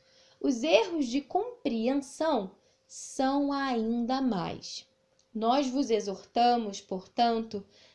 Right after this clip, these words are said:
não somente a não negligenciar o estudo das letras,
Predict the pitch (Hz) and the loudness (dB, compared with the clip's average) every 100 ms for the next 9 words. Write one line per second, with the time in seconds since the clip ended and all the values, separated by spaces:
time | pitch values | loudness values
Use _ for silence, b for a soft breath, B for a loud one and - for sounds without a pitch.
0 | b 285 359 554 571 466 370 254 220 214 | b 0 2 2 2 2 4 4 2 -2
1 | 240 226 233 294 427 453 339 277 277 254 | -2 0 2 2 2 2 2 2 0 2
2 | 247 240 247 233 240 226 220 - 220 208 | -2 -2 -2 0 0 0 -4 -6 -10 -4
3 | 196 185 202 240 254 - 185 185 | 0 0 2 4 4 4 -8 -10